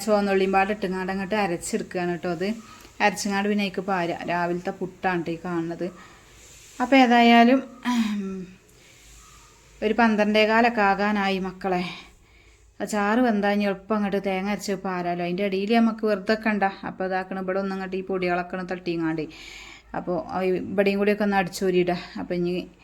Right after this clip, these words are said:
കബോർഡുകളും, ആ, ഒക്കെ തോത്തലും അങ്ങനത്തെ ഒക്കെ ഇനി നാളെ രാവിലെ. അപ്പൊ അത്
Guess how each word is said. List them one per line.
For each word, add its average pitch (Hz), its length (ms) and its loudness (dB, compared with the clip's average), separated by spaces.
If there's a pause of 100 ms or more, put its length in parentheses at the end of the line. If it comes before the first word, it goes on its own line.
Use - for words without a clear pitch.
(360)
കബോർഡുകളും, 180 640 2 (420)
ആ, - 20 2 (200)
ഒക്കെ 190 220 -2
തോത്തലും 185 480 0
അങ്ങനത്തെ 185 340 -2
ഒക്കെ 190 180 -6
ഇനി 185 180 -2
നാളെ 170 300 2
രാവിലെ. 165 380 -4 (540)
അപ്പൊ - 160 -10
അത് 185 80 -6